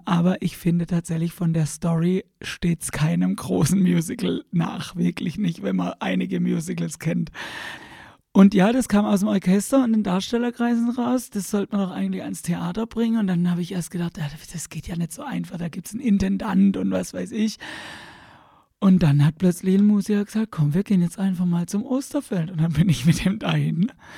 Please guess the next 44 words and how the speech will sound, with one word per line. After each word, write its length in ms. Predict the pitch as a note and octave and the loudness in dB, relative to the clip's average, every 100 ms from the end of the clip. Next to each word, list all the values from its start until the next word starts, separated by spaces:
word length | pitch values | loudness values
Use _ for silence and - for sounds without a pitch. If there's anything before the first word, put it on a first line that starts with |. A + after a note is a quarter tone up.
| - - - - | -16 -16 -18 -2
haben 180 | F#3 F3 | 4 4
mit 140 | F3 | 4
denen 220 | F3+ D#3 | 2 2
gesprochen 640 | D#3+ - - D3 B2 D#3+ A#3 | 0 -8 -6 -4 -2 0 2
und 260 | A3+ G#3+ - - _ _ _ _ | 2 2 -4 -20 _ _ _ _
plötzlich 460 | - E3 D#3 E3+ D3 | -6 -4 -4 -4 -2
hieß 200 | D3+ D#3 | -2 -2
es, 340 | G#3 - - _ _ | -2 -4 -18 _ _
"Wir 160 | G#3 F3 | 0 2
haben 100 | E3+ | 2
einen 100 | F3+ | 0
Termin." 460 | A3+ C4 F#4+ C4+ C#3 - | 0 2 2 4 2 0
<laughs> 240 | - _ | -14 _
Also 280 | A3 F#3+ G3 - - - | -2 2 2 0 -14 -8
so 220 | - A3 | 0 2
in 140 | G#3+ | 4
der 140 | G3+ G#3 | 4 2
Kurzfassung, 720 | - G#3 - G3+ G#3 A3 F#3+ | 0 -2 -2 -4 -2 -2 -2
es 180 | G3+ E3 | -4 -4
waren 220 | F3 F3+ | 0 0
wirklich 340 | F3 F3+ A#3+ - | 0 -2 -4 0
nicht 180 | G3+ | 0
viele 320 | - F#3+ F3+ G3+ | 0 -4 -2 -2
Gespräche 680 | A#3+ - - A3 A#3+ C#4+ | -6 -8 -8 -4 -2 -4
und 160 | D4 G#3+ | -2 -2
dann, 300 | G3 G3+ G#3+ - - - - - - - _ _ _ _ | -2 -2 -4 -8 -18 -18 -20 -20 -20 -20 _ _ _ _
und 80 | F3 | 0
dann 140 | E3+ | 2
muss 180 | E3 E3 | 2 2
man 80 | G3+ | 4
uns 100 | G3 | 6
über-, 140 | G3+ | 6
halt 160 | G3+ G#3+ | 6 6
überlegen, 420 | G#3 A3+ A3+ A#3 | 4 6 8 8
wie 100 | A#3 | 8
machen 280 | A3+ A3 B3+ | 8 8 8
wir 100 | A#3 | 6
das? 220 | F#3 D#3+ | 4 2
Und 80 | F3 | 2
dann 160 | E3+ E3+ | 2 2
haben 80 | |
wir 60 | F#3 | 2
es 100 | F3 | -4
quasi 340 | G3 G3 F#3 | -8 -6 -4